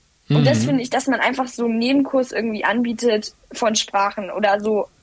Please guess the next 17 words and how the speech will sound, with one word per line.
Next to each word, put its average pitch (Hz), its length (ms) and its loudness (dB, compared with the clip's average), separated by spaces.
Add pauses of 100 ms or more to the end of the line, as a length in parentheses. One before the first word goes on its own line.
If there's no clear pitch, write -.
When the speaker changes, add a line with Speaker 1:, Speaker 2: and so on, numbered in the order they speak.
(240)
Speaker 1:
einfach 269 220 0
sagt, 254 200 0
ja, 226 220 2
Deutsch-Förderkurs 208 1600 0
für - 120 -6
die 202 100 -6
Sprache, - 560 -2
aber 175 180 -2
nicht, 208 180 -6
also 208 180 0
für 262 200 -4
nicht 254 200 -4
das, - 260 -10 (200)
nicht 277 200 -2
für 262 140 -4
das 208 280 -4 (580)
Unterrichtsfach, 330 760 0